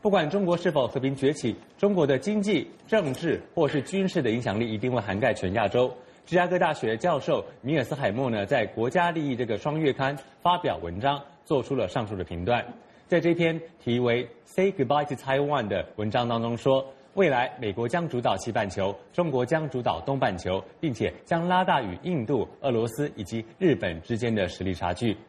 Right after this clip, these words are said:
而美国在大幅削减军事预算的计划，更叫人担心美国能否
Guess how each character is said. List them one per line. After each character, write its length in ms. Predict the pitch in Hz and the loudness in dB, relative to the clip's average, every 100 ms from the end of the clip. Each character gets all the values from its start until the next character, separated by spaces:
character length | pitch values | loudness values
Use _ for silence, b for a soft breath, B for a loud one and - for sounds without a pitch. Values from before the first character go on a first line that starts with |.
| B B B - | B B B 0
而 60 | 151 | 2
美 160 | 143 | 2
国 160 | 107 120 | 2 2
在 180 | 156 120 | 2 2
大 220 | 170 135 | 2 2
幅 240 | - 123 B - | -2 -6 B -2
削 180 | 170 | -2
减 220 | 170 104 92 | 0 -4 -4
军 200 | 160 170 | -6 -4
事 220 | 165 135 | -2 -2
预 80 | 139 | -2
算 120 | 117 95 | -2 -2
的 40 | |
计 140 | 90 101 | -2 -2
划， 260 | 120 95 B - | 2 0 B -2
更 120 | 170 | 0
叫 160 | 120 131 | 2 2
人 160 | 104 95 | 0 0
担 160 | 120 | -2
心 160 | 120 135 - | -2 -6 -6
美 120 | 101 | -8
国 220 | 87 101 | -2 -2
能 240 | 113 110 156 | 0 -2 0
否 240 | 143 90 | 2 0